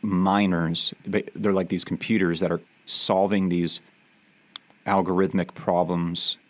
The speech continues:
constantly. They're, they're producing, like, a, like a, like a,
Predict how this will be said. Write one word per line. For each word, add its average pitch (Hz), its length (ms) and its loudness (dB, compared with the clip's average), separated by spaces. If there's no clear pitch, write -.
constantly. - 760 -2
They're, 92 420 0
they're 104 160 4
producing, 98 500 2
like, 90 220 0
a, 85 240 -2
like 110 140 -6
a, 104 120 0
like 107 160 -2
a, 98 140 0